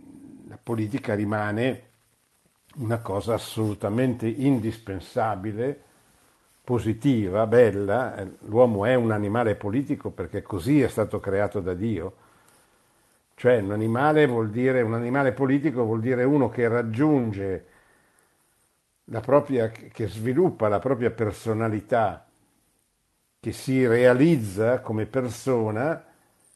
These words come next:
soltanto attraverso le relazioni che riesce a instaurare con gli altri uomini.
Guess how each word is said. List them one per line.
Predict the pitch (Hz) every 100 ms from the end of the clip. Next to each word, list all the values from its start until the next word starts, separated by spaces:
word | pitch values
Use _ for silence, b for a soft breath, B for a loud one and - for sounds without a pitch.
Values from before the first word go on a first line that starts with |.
| _
soltanto | - - 151 - 170 151 165 170 202
attraverso | 160 - 139 147 151 131 127 110 - 143 165
le | 123
relazioni | 113 110 123 147 - 117 113 117 147
che | 120
riesce | 101 101 104 98 131
a |
instaurare | 98 90 - 120 135 98 104 127
con | 110
gli | 92
altri | 98 98 92
uomini. | 95 120 98 82